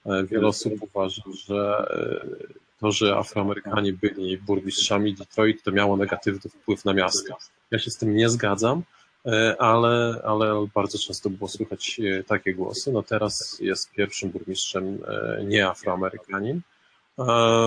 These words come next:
myślę, że nie ma to aż takiego dużego wpływu na to, że, że polepszyło się w mieście. Bardziej właśnie chodzi o to, że finanse są pilnowane, bardziej, e, ludzie, no, liczą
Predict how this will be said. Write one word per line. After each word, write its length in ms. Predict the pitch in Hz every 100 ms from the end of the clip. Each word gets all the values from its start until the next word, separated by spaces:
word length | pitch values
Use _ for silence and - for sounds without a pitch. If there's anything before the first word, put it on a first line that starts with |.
| 117 117 113 110 95 - _ _ _ _ _ _ _ -
myślę, 280 | 170 -
że 120 | 143 139
nie 100 | 131
ma 120 | 107
to 160 | -
aż 120 | 104 -
takiego 340 | 107 113 107
dużego 320 | 110 101 98
wpływu 340 | - - 104 104
na 140 | 98
to, 200 | - 98
że, 220 | 98 104
że 120 | -
polepszyło 500 | 101 107 101 - 117
się 180 | 113 110
w 60 | 104
mieście. 360 | 107 101 -
Bardziej 440 | 98 101 110 - 95
właśnie 240 | 92 98
chodzi 260 | 95 95 95
o 40 |
to, 120 | 95
że 120 | 92 95
finanse 400 | 107 98 101 110
są 180 | 104 98 -
pilnowane, 520 | 104 101 98 95 95 -
bardziej, 400 | 98 95 98 92 - - _ -
e, 40 | 107 98 95 98 98 98 98 - 62 64 64 62 57 52 53 64 104
ludzie, 340 | 104 101 104
no, 220 | 98 95
liczą 280 | 95 104 -